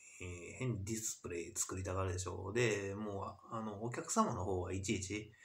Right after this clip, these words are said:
そのディスプレイの使い方について、えー、慣れなきゃならない。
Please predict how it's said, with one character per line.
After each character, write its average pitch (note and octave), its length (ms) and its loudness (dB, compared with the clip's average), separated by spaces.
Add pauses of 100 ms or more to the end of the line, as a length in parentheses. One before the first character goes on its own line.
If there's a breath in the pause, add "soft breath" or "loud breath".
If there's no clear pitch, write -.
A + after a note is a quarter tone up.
(220 loud breath)
そ - 100 -2
の G#2 100 0
デ A#2+ 80 2
ィ B2+ 40 4
ス - 160 2
プ G2+ 60 2
レ F#2 60 4
イ F2+ 40 2
の F2+ 100 0
使 G#2+ 240 2
い G#2+ 80 2
方 G#2 220 0
に G2+ 120 -4
つ F#2 120 -2
い F2 100 -2
て、 F#2 80 0
え F#2 720 0
ー、 - 20 0
慣 G2 140 0
れ B2+ 80 0
な G#3+ 160 2
き A#2+ 80 2
ゃ F#2+ 40 2
な F#2 100 -4
ら F2 100 -6
な F2 100 -10
い。 - 40 -12